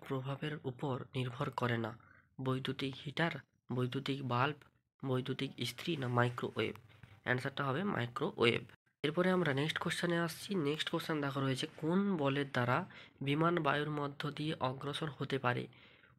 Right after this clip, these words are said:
উত্তোলন বল, টানের বল, না ভেদন বল, না অভিকর্ষজ বল? অ্যান্সারটা হবে ভেদন বল। এরপর আমরা নেক্সট কোশ্চেনে আসছি। নেক্সট কোশ্চেনটা রয়েছে দেখো, জুতোর সোল কেন লাগানো হয়? জুতোকে আরও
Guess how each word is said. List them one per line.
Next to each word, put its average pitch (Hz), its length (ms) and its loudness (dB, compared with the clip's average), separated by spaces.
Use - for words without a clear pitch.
উত্তোলন 139 400 2
বল, 180 140 2
টানের 127 320 2
বল, 170 160 0
না 127 80 2
ভেদন 139 280 0
বল, 175 220 4
না 135 60 -2
অভিকর্ষজ 135 480 -4
বল? 120 120 -4
অ্যান্সারটা 147 500 0
হবে 127 200 2
ভেদন 143 280 4
বল। - 140 -6
এরপর 143 260 2
আমরা 151 140 0
নেক্সট 151 260 -2
কোশ্চেনে 147 340 0
আসছি। - 160 -8
নেক্সট 170 260 -2
কোশ্চেনটা 165 360 0
রয়েছে 160 280 2
দেখো, 160 160 0
জুতোর 139 340 0
সোল 156 220 0
কেন 139 160 0
লাগানো 127 380 4
হয়? 113 180 0
জুতোকে 131 340 -2
আরও 127 120 4